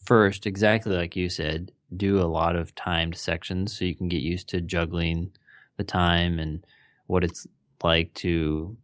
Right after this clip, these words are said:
take a little too long on some games and therefore not have enough time for a fourth game or whatever. Get used to how many games you can do.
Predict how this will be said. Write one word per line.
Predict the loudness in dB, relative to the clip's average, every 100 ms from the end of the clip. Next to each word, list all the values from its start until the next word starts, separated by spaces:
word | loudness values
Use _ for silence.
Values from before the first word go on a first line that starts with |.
| _ _
take | -10 -10 _ _
a | -8
little | -6 -4
too | -4 -2
long | 0 0 0
on | -2
some | -2 -2
games | 2 2 2 0
and | -4
therefore | -4 -4 -4
not | -2 -2
have | -2 -2 0
enough | -2 0
time | 0 2 2
for | 0 2 2
a | 0
fourth | 2 2 4
game | 2 4 2
or | 2
whatever. | 2 2 2 0 0
Get | 0 2
used | 0 0
to | -2
how | 0
many | 2 2
games | 2 0 0 -2
you |
can | -4 0
do. | 4 4